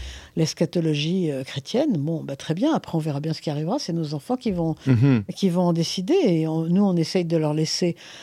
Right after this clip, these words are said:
Speaker 1: la patate chaude, euh, avec, <laughs> avec un peu des gants pour pas trop se brûler,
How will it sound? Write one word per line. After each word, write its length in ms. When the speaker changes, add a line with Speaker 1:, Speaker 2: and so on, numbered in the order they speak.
Speaker 1:
la 140
patate 340
chaude, 400
euh, 480
avec, 360
<laughs> 0
avec 340
un 40
peu 160
des 140
gants 220
pour 120
pas 120
trop 180
se 60
brûler, 340